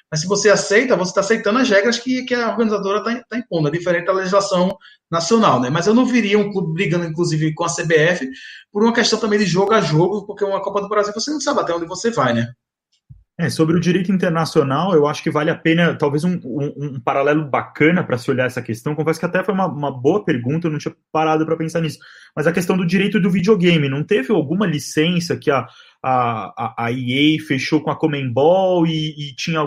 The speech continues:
Speaker 2: clubes que já tinham contratos com alguma outra produtora de jogos? Eu acho que vai alguma coisa ne-, nessa linha, é,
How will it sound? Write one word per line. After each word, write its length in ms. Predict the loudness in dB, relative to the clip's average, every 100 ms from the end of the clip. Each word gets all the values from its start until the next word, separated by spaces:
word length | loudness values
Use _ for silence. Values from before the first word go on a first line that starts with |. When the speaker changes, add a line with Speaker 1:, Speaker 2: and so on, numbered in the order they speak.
| -6 -6
Speaker 2:
clubes 300 | -2 -2 -2
que 80 | -2
já 100 | -2
tinham 200 | 0 -4
contratos 440 | -4 -2 -2 -2
com 120 | -2
alguma 240 | -2 -2 -2
outra 260 | -2 -4
produtora 500 | -4 -4 -4 -4 -2
de 140 | -2 -4
jogos? 800 | 0 2 4 4 2 0 -6 -10 -20 _ -6
Eu 80 | -4
acho 140 | -2
que 80 | -4
vai 140 | -2 0
alguma 360 | -2 -4 -6
coisa 380 | -4 -2 -2 -2
ne-, 220 | -2 -4 -6
nessa 480 | -4 -2 -2 -2 -2
linha, 540 | -2 0 0 0 -4 -8 _ _ _
é, 580 | 0 2 4 0 -2